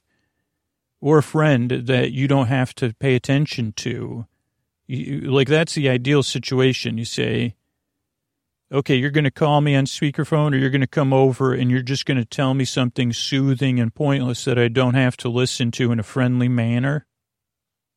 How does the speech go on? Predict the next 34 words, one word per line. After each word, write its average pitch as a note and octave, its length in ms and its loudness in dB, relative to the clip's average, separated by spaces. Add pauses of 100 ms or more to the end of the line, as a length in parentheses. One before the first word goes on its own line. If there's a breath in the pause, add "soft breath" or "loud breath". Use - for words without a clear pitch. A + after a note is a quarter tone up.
(200)
And C#3 160 0
they'd C3+ 160 4
say, C3+ 200 2
"No, D3+ 240 4
there's C3 220 0
a B2 40 -6
po-, G2 120 -10
<laughs> F#2+ 300 -8
podcast C3+ 640 0
for B2 120 -4
that A#2+ 240 0
now, B2 340 -2
so B2 200 -2
I A#2 80 2
can't C#3 280 -4
do C#3 160 2
it. C3 80 6
I, B2+ 400 0
I'm C3 140 0
sorry." A#2 680 0 (1000)
So D3+ 640 2 (160)
it D3 160 -6
takes A3+ 280 -2
some D#3 200 0
getting C3+ 280 4
used C#3+ 280 0
to. B2 100 -6
So - 160 -4
give G#3 260 -2
it F#3+ 80 0
a - 40 0
few F3 180 -2
tries. A#2+ 720 -2
Uh, B2+ 180 -2